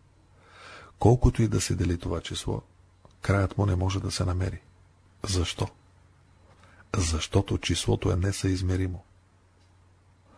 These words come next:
Ще изнеса един научен факт, който е толкова неразбран, колкото примера за петте стотинки – дадени под сложна лихва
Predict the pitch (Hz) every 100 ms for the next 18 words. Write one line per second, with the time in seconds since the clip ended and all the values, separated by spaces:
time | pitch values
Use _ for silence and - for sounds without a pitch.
0 | - - - - - - 98 87 87 -
1 | 123 101 98 110 104 107 98 87 - 85
2 | - - - _ _ _ _ - 95 101
3 | 87 80 107 113 - 95 87 82 85 87
4 | 101 - - - - - - _ 117 113
5 | - - - 101 95 90 90 - - 95
6 | - 92 - 92 - - - _ _ 95
7 | 95 90 87 - 85 - 98 101 92 85
8 | 90 98 98